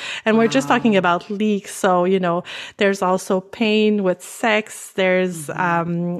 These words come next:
Speaker 1: there's prolapse, which are the organs that are descending in, um,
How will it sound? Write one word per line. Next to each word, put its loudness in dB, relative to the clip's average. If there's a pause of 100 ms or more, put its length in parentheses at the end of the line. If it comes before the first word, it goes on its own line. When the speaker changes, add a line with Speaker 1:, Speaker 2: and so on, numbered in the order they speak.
(140)
Speaker 1:
there's -2
prolapse, 0
which -2
are 2
the -6
organs 0
that 0
are 0
descending 0
in, -2
um, -4